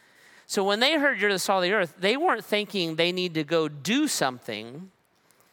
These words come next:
They were thinking that they are something. I am a life-giving person who gives spiritual life.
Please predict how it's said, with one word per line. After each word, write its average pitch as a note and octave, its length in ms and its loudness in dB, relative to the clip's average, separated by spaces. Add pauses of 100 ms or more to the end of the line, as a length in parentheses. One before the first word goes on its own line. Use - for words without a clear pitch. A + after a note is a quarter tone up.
(340)
They G3+ 240 2
were B3 220 0
thinking F3+ 720 -4 (280)
that E3+ 160 -4
they E3+ 200 0 (200)
are G#3+ 400 2
something. C3 640 -6 (960)
I F3 120 4
am F#3+ 240 2
a E3+ 240 0 (100)
life-giving E3+ 1200 -2
person D3 460 -4
who D#3 100 -4
gives D3 240 -2
spiritual E3+ 500 -2
life. D#3+ 400 0